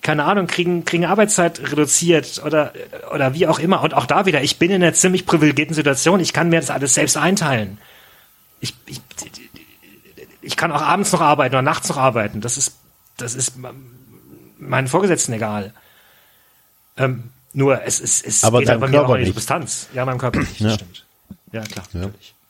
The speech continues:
Speaker 2: Ja, das ist halt so.
Speaker 1: Aber es ist
Speaker 2: Und
Speaker 1: halt,
Speaker 2: das
Speaker 1: es
Speaker 2: ist
Speaker 1: ist
Speaker 2: glaub
Speaker 1: nichts, es ist seit einem Jahr haben wir Pandemie. Seit einem Jahr. Und es ist, es ist, die,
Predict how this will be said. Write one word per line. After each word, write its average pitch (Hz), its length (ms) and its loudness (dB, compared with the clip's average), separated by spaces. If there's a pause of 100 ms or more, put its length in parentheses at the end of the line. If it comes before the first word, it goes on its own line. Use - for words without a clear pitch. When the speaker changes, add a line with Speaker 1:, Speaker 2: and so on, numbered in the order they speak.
Speaker 2:
Ja, 139 140 4
das 131 240 2
ist 165 140 -8
halt 101 100 2
so. 87 140 -6
Speaker 1:
Aber 156 220 0
es 170 100 -2
ist - 100 0
Speaker 2:
Und - 80 6
Speaker 1:
halt, - 40 6
Speaker 2:
das 156 80 0
Speaker 1:
es - 0 -
Speaker 2:
ist 196 80 -4
Speaker 1:
ist - 40 0
Speaker 2:
glaub 190 120 4
Speaker 1:
nichts, - 200 -2
es - 160 -2
ist 240 100 0
seit 214 240 -2
einem 269 380 2
Jahr 262 240 4
haben 240 140 2
wir 240 80 4
Pandemie. 226 680 -2
Seit 202 340 -2
einem 269 420 2
Jahr. 240 360 2 (440)
Und 220 260 0
es 202 140 2
ist, - 220 0
es 214 160 0
ist, - 240 -4 (800)
die, 190 160 -14